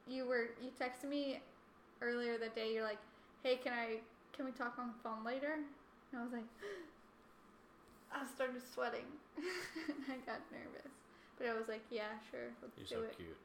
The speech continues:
Speaker 2: You played it off cool.
Speaker 1: Yeah. And then you called me and I was like, I think I screamed before I answered it.
Speaker 2: Did you?
Speaker 1: <laughs> Yeah, just because.
Speaker 2: I probably screamed
Speaker 1: I was
Speaker 2: before
Speaker 1: so
Speaker 2: I
Speaker 1: scared.
Speaker 2: called.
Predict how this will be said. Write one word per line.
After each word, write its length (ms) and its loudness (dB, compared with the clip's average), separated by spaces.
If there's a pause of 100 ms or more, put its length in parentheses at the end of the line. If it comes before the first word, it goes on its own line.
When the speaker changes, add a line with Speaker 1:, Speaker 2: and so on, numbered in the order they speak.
(720)
Speaker 2:
You 60 -8
played 240 2
it 60 0
off 100 -2 (120)
cool. 220 0 (200)
Speaker 1:
Yeah. 220 0 (420)
And 220 0
then 240 0 (640)
you 120 -4
called 280 4
me 100 -2
and 80 -2
I 140 -2
was 140 -4
like, 180 0 (340)
I 40 -6
think 200 -4
I 140 -2
screamed 500 -6
before 300 -4
I 160 0
answered 400 -10
it. 140 -6 (640)
Speaker 2:
Did 140 0
you? 180 4 (140)
Speaker 1:
<laughs> 140 -8
Yeah, 100 8 (460)
just 260 2 (180)
because. 320 4
Speaker 2:
I 60 6
probably 220 4
screamed 280 -4 (100)
Speaker 1:
I 100 6
was 120 12
Speaker 2:
before 160 4
Speaker 1:
so 140 12
Speaker 2:
I 20 6 (340)
Speaker 1:
scared. 60 4 (420)
Speaker 2:
called. 60 -4